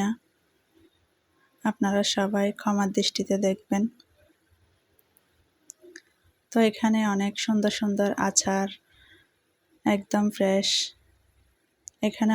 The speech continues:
অনেক কিছু রাখছে। এর মধ্যে আমি হিমচরি পাহাড় থেকে নেমে আসলাম ঝর্ণাতে। সবাই হিমচরি ঝর্ণাটা দেখার জন্য পাগল হয়ে গেছে, তাই আমরাও চলে আসলাম।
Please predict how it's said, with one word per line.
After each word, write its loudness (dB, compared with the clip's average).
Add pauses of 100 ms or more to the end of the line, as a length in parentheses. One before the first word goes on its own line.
(120)
অনেক -2 (120)
কিছু 0 (180)
রাখছে। 0 (240)
এর 0
মধ্যে 0 (120)
আমি 0 (800)
হিমচরি 6 (100)
পাহাড় 0
থেকে 2 (100)
নেমে 2 (100)
আসলাম 0 (120)
ঝর্ণাতে। 2 (920)
সবাই 4 (120)
হিমচরি 2
ঝর্ণাটা 2 (120)
দেখার 0
জন্য 0 (760)
পাগল 2 (100)
হয়ে 2
গেছে, 0 (180)
তাই 2 (1160)
আমরাও 0 (200)
চলে 2 (100)
আসলাম। -4